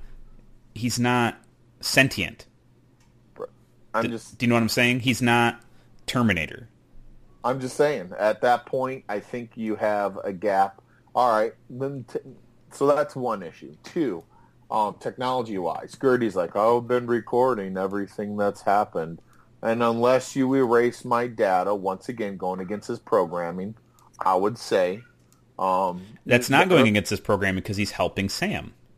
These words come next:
Speaker 2: But anyway, so they're gonna know. So, all right, fine. Even if you run with that, you're telling me a company that can do all this, a company that can create clones and everything else, isn't monitoring on another level other than Gertie.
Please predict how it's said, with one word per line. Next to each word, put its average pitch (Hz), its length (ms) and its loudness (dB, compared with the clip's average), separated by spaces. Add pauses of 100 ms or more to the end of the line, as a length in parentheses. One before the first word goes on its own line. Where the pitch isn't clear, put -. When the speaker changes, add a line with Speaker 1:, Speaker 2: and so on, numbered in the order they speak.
(320)
Speaker 2:
But 120 280 0 (360)
anyway, 131 500 2
so 127 300 4
they're 143 160 4
gonna 139 240 2
know. 101 420 -2
So, 123 340 0 (100)
all 135 120 4
right, 117 300 -2
fine. 120 380 -4 (300)
Even 147 280 -2
if 151 140 -12
you 151 120 -4
run 147 300 0
with 113 240 -2
that, 76 320 -8 (320)
you're 151 240 2
telling 160 480 0
me 110 180 -6
a 95 80 -6
company 127 400 -4
that 107 180 -4
can 95 140 -10
do 117 160 0
all 120 160 4
this, 101 300 -4
a 92 40 -16
company 113 340 -6
that 110 180 -4
can 101 120 -14
create 123 380 -2
clones 98 340 -4
and 85 100 -4
everything 117 440 -4
else, 98 320 -2 (400)
isn't 135 340 2
monitoring 113 600 2
on 98 220 -4
another 104 340 0
level 98 400 0
other 90 220 -4
than 85 200 -8
Gertie. 76 400 -10